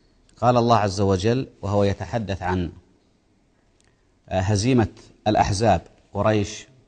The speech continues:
وبني أسد وغطفان وسليم، عشرة آلاف من المشركين جمعهم أبو سفيان بن حرب زعيم قريش الكافرة تل-، ذلك الوقت لحرب النبي عليه الصلاة والسلام.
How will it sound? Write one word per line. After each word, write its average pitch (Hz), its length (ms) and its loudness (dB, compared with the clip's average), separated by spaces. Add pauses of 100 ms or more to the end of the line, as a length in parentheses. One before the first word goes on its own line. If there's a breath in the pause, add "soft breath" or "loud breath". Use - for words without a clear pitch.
(120)
وبني 90 480 -6
أسد 98 380 -6
وغطفان 92 920 -2
وسليم، 101 640 -4 (560 soft breath)
عشرة 107 420 -4 (220)
آلاف 101 220 2 (960)
من 98 140 -4
المشركين 98 840 -4 (140)
جمعهم 95 540 -2
أبو 90 160 -8
سفيان 90 580 -6 (960)
بن 92 200 -6
حرب 98 300 -6
زعيم 90 440 -8
قريش 92 500 -8 (560)
الكافرة 90 640 -4 (140)
تل-، 92 200 -12
ذلك 95 360 -2
الوقت 101 320 -4 (600 soft breath)
لحرب 104 320 -8
النبي 95 280 -4
عليه 87 200 -4
الصلاة 92 380 -8
والسلام. 101 520 -6